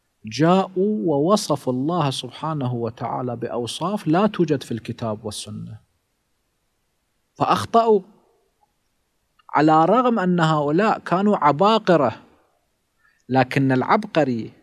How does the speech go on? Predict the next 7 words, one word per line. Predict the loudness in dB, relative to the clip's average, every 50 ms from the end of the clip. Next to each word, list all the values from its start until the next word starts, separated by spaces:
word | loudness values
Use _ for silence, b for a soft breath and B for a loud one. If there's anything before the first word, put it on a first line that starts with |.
| _ _ _ _ _ _ _ _ _ _ _ _ _ 4
إذا | 4 4 4 4 2 2 2 2 2
أخطأ | 0 2 0 -4 0 2 2 4 2
الطريق | 0 0 _ 0 2 4 4 4 2 2 -2 -8 -20 -20 _ _ _
لا | 2 2 4 4 4
يصل | 2 2 2 0 -2 0 0
إلى | 0 0 0 0
نتيجة. | 0 -2 -4 -2 -4 -4 -4 -4 -8 -12 -12